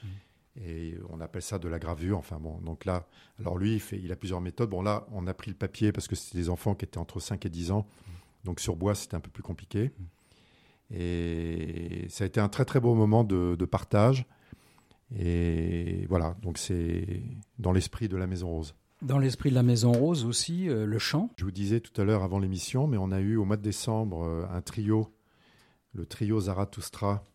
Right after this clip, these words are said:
Speaker 2: qui est venu travailler en résidence pendant une semaine
Speaker 1: Mhm.
Speaker 2: et qui après a donné un concert pour remercier.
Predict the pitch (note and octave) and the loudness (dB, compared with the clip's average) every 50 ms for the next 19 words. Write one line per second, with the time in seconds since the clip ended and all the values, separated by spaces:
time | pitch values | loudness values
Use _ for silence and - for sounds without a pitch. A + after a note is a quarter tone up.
0 | _ _ _ G2 F#2 - E2 E2 G#2+ A2+ - - A2 G2+ F#2+ F#2+ F#2+ G#2 G#2 F2+ | _ _ _ -12 -10 -8 -4 -4 -4 -4 -4 -4 -4 -2 -2 0 0 0 0 0
1 | F#2 F#2 E2 F#2 F2+ F#2+ F#2+ G2 G2 - - - - - _ - E2+ E2+ F2 F2+ | -2 -4 -6 -6 -4 -4 -2 -2 -4 -6 -8 -12 -14 -16 _ -10 -8 -6 -4 -4
2 | F2+ F2+ - - G#2 F2+ F#2+ G#2+ B2+ D3+ D3+ - _ - F#2+ E2 _ _ _ _ | -6 -6 -6 -4 -4 -2 0 0 -2 -2 -4 -8 _ -18 -18 -18 _ _ _ _
3 | - - - - G#2+ F#2+ - - - B2+ A2 G2 F2+ G2+ G#2+ A#2 A2+ G#2 G2 - | -12 -10 -4 -2 -2 -2 -2 -2 -2 0 0 2 4 6 6 8 8 6 4 2
4 | - F#2+ - - - G#2 F#2+ F2+ - - F#2+ D#2+ F2 E2+ E2+ E2+ - - - G#2 | 0 -4 -2 0 2 2 2 2 0 -2 -2 0 0 0 -2 -4 -6 -6 -4 -2
5 | G#2 B2 C#3+ | -2 -2 -4